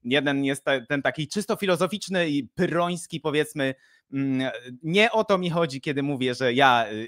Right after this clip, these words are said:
kiedy ja identyfikowałbym się jako sceptyk. Y, raczej, y, sceptycyzm to jest co-,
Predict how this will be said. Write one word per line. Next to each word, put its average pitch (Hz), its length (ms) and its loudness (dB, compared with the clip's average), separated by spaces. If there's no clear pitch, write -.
kiedy 156 200 0
ja 151 220 6
identyfikowałbym 131 1000 0
się 123 160 -6
jako 117 240 -2
sceptyk. - 600 -8
Y, 113 300 -2
raczej, 147 420 0
y, 107 40 -6
sceptycyzm 135 640 -6
to 123 160 -2
jest - 220 -6
co-, 131 280 0